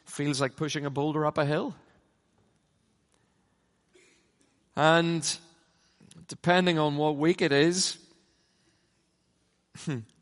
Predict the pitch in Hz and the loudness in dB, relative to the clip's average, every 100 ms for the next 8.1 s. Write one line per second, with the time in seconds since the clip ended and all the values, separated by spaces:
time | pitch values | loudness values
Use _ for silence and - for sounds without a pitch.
0 | _ _ _ 127 127 131 147 165 139 143 | _ _ _ -8 -6 -2 0 2 2 0
1 | 156 135 139 131 135 147 135 135 110 147 | -2 -4 -6 -2 0 0 -2 -4 0 0
2 | 139 151 - 123 135 180 185 147 185 - | 0 -4 -2 0 2 4 4 4 4 2
3 | - - - - - 160 - - - 156 | -16 -20 -20 -14 -6 -4 -6 -12 -8 -6
4 | - 165 165 156 165 175 147 139 156 180 | -6 -6 -6 -4 -4 -4 -4 -6 -14 -12
5 | - 175 170 139 180 160 165 185 185 170 | -8 -6 -4 -2 -2 -4 -2 -2 2 4
6 | 185 196 180 170 170 - - - _ _ | 6 6 6 4 4 -2 -20 -20 _ _
7 | _ - - 170 160 151 165 175 160 165 | _ -10 -4 -2 0 2 2 2 0 0
8 | - | -4